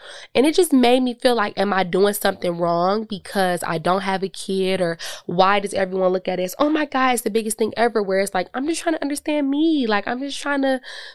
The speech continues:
you know, understand my childhood trauma. And I'm trying to, you know, I don't even really have a mom like that who I look at like that in a motherly way. And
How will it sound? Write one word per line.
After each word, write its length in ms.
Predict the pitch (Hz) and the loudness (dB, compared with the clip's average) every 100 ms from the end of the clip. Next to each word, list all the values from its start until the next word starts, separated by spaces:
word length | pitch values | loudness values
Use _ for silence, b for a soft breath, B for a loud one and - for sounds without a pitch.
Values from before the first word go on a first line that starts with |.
| - | 0
you 120 | 302 | 4
know, 420 | 294 294 294 277 B B B | 6 6 4 2 B B B
understand 440 | - 285 285 302 277 | 0 0 4 6 6
my 140 | 285 | 6
childhood 540 | 302 - 285 269 262 247 | 4 4 4 6 4 2
trauma. 380 | 247 233 220 196 | 2 2 4 2
And 120 | 226 | 2
I'm 120 | 254 | 0
trying 300 | - 294 277 | 0 2 4
to, 200 | 269 247 b b | 4 2 b b
you 80 | 294 | 2
know, 380 | 294 208 285 - | 4 6 4 2
I 140 | - 294 | 0 0
don't 240 | 320 - | 2 2
even 340 | 285 285 294 | 0 0 -2
really 200 | 277 294 | -2 -2
have 420 | 294 - 330 339 330 | -2 0 2 4 4
a 40 | |
mom 400 | 294 302 285 277 | 4 6 6 4
like 280 | 277 269 240 _ | 2 0 -4 _
that 300 | 277 269 254 | 2 4 4
who 80 | 262 | 2
I 80 | |
look 280 | 262 269 262 | 2 0 0
at 140 | - 262 | 0 2
like 220 | 180 - | 2 0
that 80 | 240 | -4
in 80 | |
a 40 | 233 | -2
motherly 360 | 233 240 240 | -4 -4 -4
way. 340 | 214 233 233 214 | 0 2 4 2
And 140 | 202 | -2